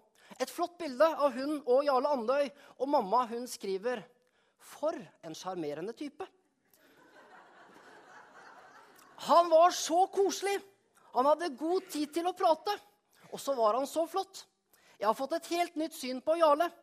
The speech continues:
Klem fra mamma.» Det hender at, eh, våre første tanker om en person ikke helt stemmer.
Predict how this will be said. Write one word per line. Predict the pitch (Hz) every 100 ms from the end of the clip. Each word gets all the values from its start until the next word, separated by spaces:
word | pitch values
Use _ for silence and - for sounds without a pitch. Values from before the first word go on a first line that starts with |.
| _ _ _
Klem | - 175 175 170
fra | 220
mamma.» | 208 226 - _ _ _ _ _ _ _ _ _ _ _ _ _ _ _ _ _ _ _ _ _ _
Det | 240 330
hender | 370 320 370 339 - _ _ _ -
at, | 240 -
eh, | 302 302
våre | 285 302
første | 330 285 - 285
tanker | 262 185 - 214
om | 220
en | 233
person | 262 254 240 254 269 - -
ikke | 214 254
helt | 247 285
stemmer. | - 269 311